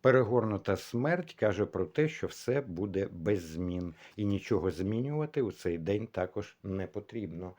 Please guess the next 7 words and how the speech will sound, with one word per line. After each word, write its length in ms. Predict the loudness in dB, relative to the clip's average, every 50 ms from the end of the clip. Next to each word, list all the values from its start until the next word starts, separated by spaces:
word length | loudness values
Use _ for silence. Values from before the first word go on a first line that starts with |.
| -20 -20 _
Будь-які 640 | -6 -4 -2 0 0 -2 -2 -2 -2 -4 -4 -4 -4 -8
зміни, 560 | -10 -10 -8 -8 -8 -6 -6 -6 -6 -8 -10 -12 -14 -20 -16 _
будь 220 | -4 -4 -4 0
то 120 | 0 2 2
в 20 |
вашій 400 | 4 2 0 0 -4 -4 -6 -6 -8
зовнішності, 1000 | -12 -10 -6 -4 -4 -4 -4 -4 -6 -8 -8 -8 -10 -10 -10 -10 _ -6 -6 -6